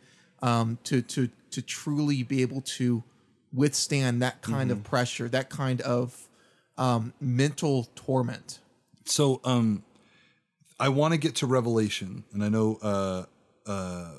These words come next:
Speaker 3: I would probably have Bob read Revelation twenty in verse four.
Speaker 1: Mm-hmm.
Speaker 3: Uh, that's a small one, but I wanted to talk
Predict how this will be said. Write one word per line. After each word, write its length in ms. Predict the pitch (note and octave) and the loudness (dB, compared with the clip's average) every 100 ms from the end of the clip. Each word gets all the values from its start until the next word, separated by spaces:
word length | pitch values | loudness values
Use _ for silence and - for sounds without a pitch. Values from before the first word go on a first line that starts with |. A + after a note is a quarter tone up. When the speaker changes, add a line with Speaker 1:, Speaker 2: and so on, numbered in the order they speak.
| - _ | -20 _
Speaker 3:
I 100 | - | -4
would 100 | A#2+ | -2
probably 220 | A#2 D3+ B2 | 2 2 2
have 200 | A#2 F#2 | 0 -2
Bob 300 | A2 G2+ F#2 | -2 -2 -4
read 280 | F#2+ F2+ | -6 -6
Revelation 540 | F#2+ F#2+ G2+ F#2 - F2+ | -6 -4 -4 -4 -6 -10
twenty 440 | - F#2+ F#2 F#2+ - | -6 -4 -4 -6 -10
in 120 | G2 F2+ | -10 -8
verse 180 | F#2 - | -10 -10
four. 340 | - F#2 F2 - - - - | -8 -6 -8 -12 -20 -16 -4
Speaker 1:
Mm-hmm. 80 | C#3 | 0
Speaker 3:
Uh, 260 | G#2 G2 F#2+ | 2 0 -4
that's 300 | G2+ B2 A#2 | -4 -2 -2
a 80 | G2+ | -4
small 360 | - G#2+ F#2 | -2 -2 -2
one, 160 | F2+ F#2 | -4 -4
but 200 | G2 - | -6 -4
I 120 | A2+ | 0
wanted 220 | B2+ D3+ C3+ | 2 2 0
to 80 | |
talk 200 | B2 C3 | 0 -2